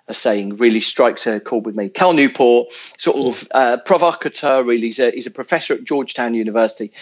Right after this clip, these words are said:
computer science professor. But he says that we've, irrespective of where you're doing the work, it's irrelevant. At the moment, we've obsessed ourselves with staying connected to each other on video calls, on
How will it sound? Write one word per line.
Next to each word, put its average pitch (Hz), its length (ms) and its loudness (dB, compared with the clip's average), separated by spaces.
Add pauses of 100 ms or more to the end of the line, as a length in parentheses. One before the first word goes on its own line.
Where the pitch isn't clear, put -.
(120)
computer - 320 0
science 120 300 -2
professor. 107 460 -10 (260)
But 131 120 4
he 202 140 0
says 139 300 0
that 127 240 2
we've, 131 280 2 (520)
irrespective 196 540 2
of 107 140 -2
where 151 160 6
you're 135 180 0
doing 101 260 -6
the 101 60 -8
work, 104 260 -6
it's - 140 -8
irrelevant. 123 560 0 (220)
At 127 100 2
the 160 80 6
moment, 160 480 2
we've 139 380 -4 (300)
obsessed - 800 -2
ourselves 113 720 -4
with 127 360 2 (280)
staying 139 420 0
connected 147 640 -4
to 135 220 -2
each - 180 -6
other 120 160 2
on 107 100 0
video 143 300 2
calls, 139 400 0
on 104 160 -6